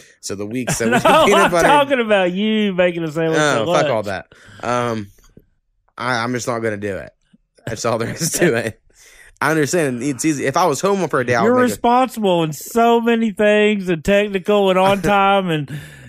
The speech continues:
Speaker 2: it's
Speaker 1: Yeah,
Speaker 2: this
Speaker 1: yeah, yeah,
Speaker 2: one
Speaker 1: but
Speaker 2: thing you're just not budging on.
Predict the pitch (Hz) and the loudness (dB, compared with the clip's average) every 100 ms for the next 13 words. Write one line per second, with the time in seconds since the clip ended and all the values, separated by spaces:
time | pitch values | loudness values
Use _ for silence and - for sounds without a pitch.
0 | 110 _ _ - - 220 180 208 170 208 | -20 _ _ -8 0 2 4 2 2 4
1 | 233 240 233 214 185 185 185 170 170 185 | 2 4 4 4 2 -2 -4 -4 -2 0
2 | 180 175 170 135 131 120 113 | 0 0 0 -2 -4 -4 -6